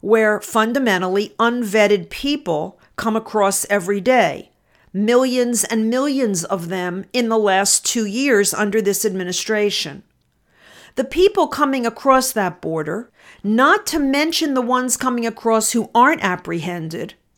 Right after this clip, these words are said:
include foreign terrorists, terrorists on U S watch lists.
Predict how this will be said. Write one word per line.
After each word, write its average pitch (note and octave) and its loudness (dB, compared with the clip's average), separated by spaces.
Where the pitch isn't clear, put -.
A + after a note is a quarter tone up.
include C4+ 0
foreign A3 0
terrorists, G3 -2
terrorists D#4+ 2
on A#3 2
U C4 2
S B3 2
watch G3 2
lists. - -6